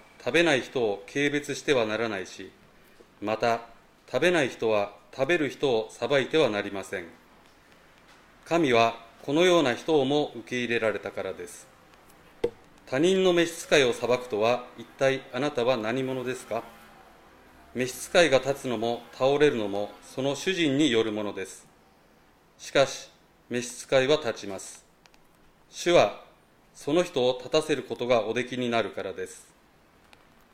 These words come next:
ある日を他の日よりも尊ぶ、尊ぶ人もいれば、すべての人を、すべての日を同じように考える人もいます。それは各自が自分の心の確信に基づいて決めるべきことです。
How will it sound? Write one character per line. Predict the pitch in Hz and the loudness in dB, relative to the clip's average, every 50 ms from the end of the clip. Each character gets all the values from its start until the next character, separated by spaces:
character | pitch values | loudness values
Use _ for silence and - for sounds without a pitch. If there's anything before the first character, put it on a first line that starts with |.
| _ _ - | _ _ 0
あ | - 160 | 2 4
る | 180 175 143 | 4 4 0
日 | - 120 120 | -2 -2 0
を | 120 123 131 - - - - - | 2 2 2 0 -4 -12 -14 -4
他 | - 175 | -2 0
の | 180 156 | 0 0
日 | - - 151 | -2 -2 -2
よ | 139 139 117 | -2 -2 -2
り | 110 107 | -2 -2
も | 117 117 | -4 -4
尊 | 117 - 135 143 143 143 156 147 | -4 -2 -4 -4 -2 0 0 -2
ぶ、 | 120 120 117 - - - _ _ _ _ _ _ _ _ _ _ _ _ _ _ _ - | -2 -2 -10 -10 -16 -20 _ _ _ _ _ _ _ _ _ _ _ _ _ _ _ -2
尊 | 160 156 156 170 165 | 0 0 2 0 0
ぶ | 147 131 117 | 0 -2 -6
人 | - - 120 | -6 -6 -6
も | 110 107 110 | -4 -4 -4
い | 107 | -2
れ | 110 104 | -2 0
ば、 | 104 113 117 - - - - _ _ _ _ _ | 0 0 -2 -2 -6 -16 -20 _ _ _ _ _
す | - - - | -12 -6 0
べ | 175 175 - | 0 0 2
て | - 135 120 | 2 0 -2
の | 113 107 | -2 -4
人 | - - - 127 | -6 -4 -2 0
を、 | 120 120 127 123 - - - - _ _ _ - | 2 2 2 2 0 -6 -20 -20 _ _ _ -20
す | - - - | -16 -6 0
べ | 190 180 | 0 0
て | - 127 110 | 2 0 -2
の | 104 | -4
日 | 98 - - 117 117 | -6 -6 -6 -4 -2
を | 104 95 - - - - _ _ _ - | -2 -4 -6 -12 -20 -20 _ _ _ -8
同 | 123 131 147 160 | -4 0 0 0
じ | 156 160 165 | 0 0 0
よ | 165 156 139 | -2 -2 -2
う | 123 | -2
に | 127 131 131 131 - - - - | -4 -4 -6 -8 -12 -20 -14 -12
考 | 131 | -8
え | 127 127 127 120 113 | -6 -2 0 0 0
る | 104 101 | 0 -2
人 | - - 143 | -6 -6 -6
も | 127 107 98 | -6 -6 -8
い | 90 | -8
ま | 90 90 | -12 -16
す。 | - - - - _ _ _ _ _ _ _ _ _ _ _ _ _ _ _ _ _ _ _ _ _ _ _ _ _ | -18 -20 -20 -20 _ _ _ _ _ _ _ _ _ _ _ _ _ _ _ _ _ _ _ _ _ _ _ _ _
そ | - - 127 | -10 -6 -2
れ | 131 135 | 0 2
は | 139 143 143 143 - - - - - | 4 4 4 4 2 -4 -18 -20 -12
各 | - - 175 - 151 | -4 -4 -4 -4 -4
自 | 123 117 | -6 -2
が | 107 107 110 104 | -2 -2 -2 -2
自 | - - 123 - | -6 -8 -8 -4
分 | 147 160 160 156 | -2 -2 0 0
の | 151 151 | 0 0
心 | 151 - - - - 151 147 143 | -2 -6 -12 -4 -4 -2 -2 0
の | 143 139 | -2 -4
確 | - 139 135 - - | -6 -8 -10 -10 -10
信 | - - 143 143 143 | -8 -4 -4 -2 0
に | 143 | 0
基 | 139 139 135 147 143 | -2 -2 -2 -2 -4
づ | 127 143 139 | -2 -2 -4
い | 123 127 | -4 0
て | - 139 139 135 - - | 2 0 0 0 -2 -10
決 | - 131 | -6 -2
め | 127 127 123 | 0 0 0
る | 123 117 | 0 0
べ | 113 117 | -2 -2
き | 113 - | -4 -4
こ | - - 98 | -12 -12 -12
と | - 98 87 | -10 -10 -14
で | 82 - | -14 -16
す。 | - - - - - | -18 -18 -18 -20 -20